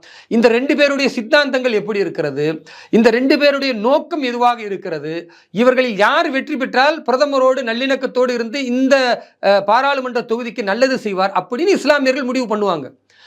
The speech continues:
ஆனா இஸ்லாமியர்கள் அப்படி அறிவு சார்ந்து முடிவு செய்ய விடாம ஒரு அச்சத்தை, ஒரு பயத்தை மத்திய அரசு, பாரத பிரதமர் நரேந்திர மோடி,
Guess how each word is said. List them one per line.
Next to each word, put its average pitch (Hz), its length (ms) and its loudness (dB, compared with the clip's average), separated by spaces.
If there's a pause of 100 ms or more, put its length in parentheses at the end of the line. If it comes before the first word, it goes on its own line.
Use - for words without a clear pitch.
(200)
ஆனா 330 140 4
இஸ்லாமியர்கள் 320 560 4
அப்படி 277 220 2
அறிவு 285 460 2
சார்ந்து 294 380 -2
முடிவு 269 300 -6
செய்ய 247 240 -4
விடாம 226 640 0 (480)
ஒரு 233 200 4
அச்சத்தை, 214 640 0
ஒரு 277 180 -2
பயத்தை 233 460 0 (100)
மத்திய 233 400 0
அரசு, 226 280 -4
பாரத 233 300 2
பிரதமர் 214 360 -8
நரேந்திர 240 400 0
மோடி, 202 300 -4